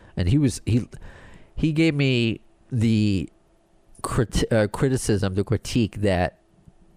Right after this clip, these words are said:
uh, Jack couldn't give me. And I was like, "You got it from the word go." He said, "What you sent me was a kick-ass demo reel.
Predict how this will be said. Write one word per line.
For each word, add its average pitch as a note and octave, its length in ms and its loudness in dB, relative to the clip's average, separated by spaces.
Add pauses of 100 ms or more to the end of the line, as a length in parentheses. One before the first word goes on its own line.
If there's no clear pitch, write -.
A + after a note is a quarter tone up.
(220)
uh, F#2 180 2
Jack F#2 680 0
couldn't - 320 -4
give D2+ 220 -2
me. B1+ 240 -8 (800)
And F2+ 300 0
I F2+ 80 2
was F#2 100 0
like, F2 200 0
"You A#2 120 2
got A2 320 2
it - 160 -4
from E2 520 -6 (840)
the G2+ 120 0
word G2 260 0
go." F2+ 320 0 (720)
He - 160 0
said, A2 240 0
"What A#2+ 140 2
you F#3 100 2
sent D3+ 360 -2
me E2 360 -2 (1000)
was F2+ 140 0
a F2+ 80 0
kick-ass G#2 540 0
demo F2+ 360 0
reel. C2+ 340 -4